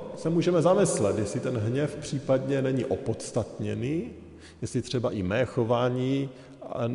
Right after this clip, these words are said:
nebylo v něčem špatné a jestli ten člověk, když se na nás hněvá, vlastně nemá jakýmsi způsobem pravdu. To znamená, jestli není třeba jakési reakce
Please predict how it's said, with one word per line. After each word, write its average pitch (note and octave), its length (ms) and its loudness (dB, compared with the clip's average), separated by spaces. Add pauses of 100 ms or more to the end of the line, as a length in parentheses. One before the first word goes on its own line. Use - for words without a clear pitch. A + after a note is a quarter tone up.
(120)
nebylo B2 400 4
v A#2+ 80 -4
něčem A2 260 -2
špatné B2 920 -2 (500)
a - 60 -4
jestli G#2+ 180 -4
ten B2 160 2
člověk, C3 480 0
když B2+ 160 -2
se - 140 -2
na C3+ 80 2
nás C3 200 4
hněvá, A#2 440 2
vlastně A#2 560 0 (300)
nemá A2+ 460 6 (260)
jakýmsi G#2+ 580 0
způsobem G2 720 -4
pravdu. F#2 520 -6 (760)
To A#2+ 120 -2
znamená, A2 500 0
jestli A2 340 0
není A#2 220 2
třeba G#2+ 360 2
jakési G#2 420 2
reakce G#2+ 640 2